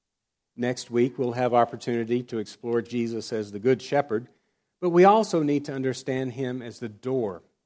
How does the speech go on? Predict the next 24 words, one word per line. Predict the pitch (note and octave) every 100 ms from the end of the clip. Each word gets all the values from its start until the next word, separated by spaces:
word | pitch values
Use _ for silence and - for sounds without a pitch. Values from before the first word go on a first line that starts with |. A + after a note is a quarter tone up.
| _
of | - F#2+
the |
sheep. | F#2 - F#2 E2 _ _ _ _ _ _ _ _ -
What | F#3
does | E3+ C#3+
this | D#3 C3+ -
mean? | C3+ A2+ F#2 E2 _ _ _ _ _ _ -
And | D3+
why | E3 F3+
is | F#3+ E3+
it | D3+ A2
juxtaposed | C#3 D3 - C#3 - C#3 C3+ A#2 -
with | G#2+ -
thieves | C#3+ C3 A#2 G2+
and | G#2 G2+
robbers | A2+ A2+ G2+ F#2+ F2 - _ _ _ _ -
whom | B2+
the | A2
sheep | - D3+ B2 -
don't | A2+ G#2+
hear? | A2+ G2 E2 - _ _ _ _ _ _ _ _ _
I | C3
think | C#3+ D3
at, | C#3+